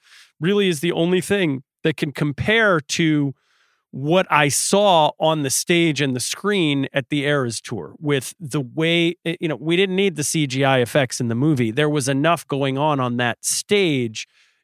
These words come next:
if you were in a position where you could see it. And by the way, the people on the floor could not,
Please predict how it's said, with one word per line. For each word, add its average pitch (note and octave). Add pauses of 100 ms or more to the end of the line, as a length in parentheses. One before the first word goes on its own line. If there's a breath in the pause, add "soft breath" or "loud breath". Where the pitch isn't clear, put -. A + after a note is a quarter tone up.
(120)
if D3+
you D3
were C#3
in C#3
a B2
position C3
where B2
you A#2
could G#2
see G3+
it. C3
And G#2+
by G#2
the G#2+
way, G2+
the F#2
people A2
on G2
the F#2+
floor A2+
could A#2+
not, B2